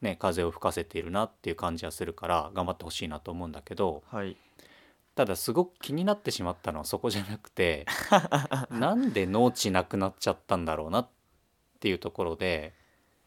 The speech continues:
Speaker 2: うん、そうですね。
Speaker 1: なんか、この、全然詳細はわからないけど、
Speaker 2: はい。
Speaker 1: どうやらその、親、親と子のこの関係性親夫婦と子供夫婦のこう関係性がうまくいかなかった結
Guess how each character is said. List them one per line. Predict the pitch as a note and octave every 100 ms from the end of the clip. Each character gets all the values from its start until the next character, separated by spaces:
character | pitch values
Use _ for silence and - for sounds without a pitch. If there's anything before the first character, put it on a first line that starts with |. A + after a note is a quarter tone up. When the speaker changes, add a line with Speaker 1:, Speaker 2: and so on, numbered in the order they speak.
| -
Speaker 2:
う | -
ん、 | G#2+ G#2 G2 F#2+ F2+ E2+
そ | - A#2
う |
で | C2+
す |
ね。 |
Speaker 1:
な | B2
ん |
か、 | G2+ F2
こ | -
の、 | G2+ G2 - _ _ -
全 | B2+ F3
然 | G3+ G3 - _
詳 | - - F#3+
細 | G3+ F#3+
は |
わ | D#3+
か | -
ら | E3
な | C#3+
い | D#2+
け | -
ど、 | F#2 G2 D2+ -
Speaker 2:
は | A#2 G2
い。 | E2 - _ _ _ _ _ _
Speaker 1:
ど | E3+
う | E3+
や |
ら | A#2+
そ | -
の、 | E2+ D#2+ F#2+ _ _ _ _ -
親、 | G#2 A2 B2+ - _ _ _ _ _ _
親 | - G#2+ A#2+
と | -
子 | - - E2+ G2 _ _ _ _ _ -
の | G#2+
こ | G#2
の | F2
関 | - G2
係 | G2 - F#2 F2+
性 | - E2+ E2+ G#2+ _ _ _ _ _ _ _ _ _ _ _
親 | - G2+ G2
夫 | - G#2+ F2+
婦 | -
と | E2+ F#2 E2+ E2 - _ _
子 | -
供 | F#2 F2+
夫 | F2 G#2+ F2+
婦 | -
の | G2+ A#2 E2
こ | -
う | E2+
関 | F#2 E2+
係 | G2+
性 | F2+ F2+
が | E2
う | G2+
ま | E2+
く | -
い | D#2+
か | G2+
な | A2+
か | -
っ | -
た | -
結 | -